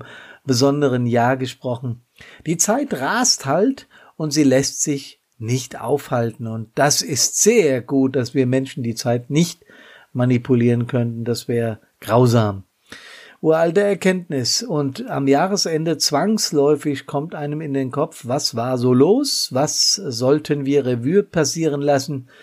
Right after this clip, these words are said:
Wobei jetzt uns von Brandpunkt hier die großpolitische Wetterlage überhaupt nicht interessiert. Ähm, wir haben trotzdem mal in den großen Nachrichten-,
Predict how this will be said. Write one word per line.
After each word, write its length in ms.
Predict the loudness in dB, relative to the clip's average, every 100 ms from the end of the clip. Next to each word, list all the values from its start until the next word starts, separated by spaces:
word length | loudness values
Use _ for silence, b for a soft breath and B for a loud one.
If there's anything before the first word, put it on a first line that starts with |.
| B B B B 0
Wobei 340 | 2 4 4
jetzt 260 | 4 4 2
uns 280 | -4 -4 -4
von 260 | -2 -2
Brandpunkt 540 | -2 -4 -2 -2 -2 -2
hier 180 | -4 -2
die 320 | -4 -6 -8
großpolitische 1200 | -2 4 4 2 -2 -2 -2 -2 -4 -4 -2 0
Wetterlage 880 | 0 0 0 0 -2 -4 -4 -8 -8 b b
überhaupt 380 | 2 4 2 0
nicht 240 | -6 -6
interessiert. 720 | -10 -12 -16 -16 -16 -16 -20 _ B B B B B B B -6
Ähm, 400 | -2 0 -2 0
wir 120 | 0
haben 100 | 0
trotzdem 520 | 0 0 2 2 2
mal 220 | 4 4
in 140 | 2 -2
den 140 | -4
großen 400 | 0 0 2 0
Nachrichten-, 580 | 0 0 -2 -6 -8 -10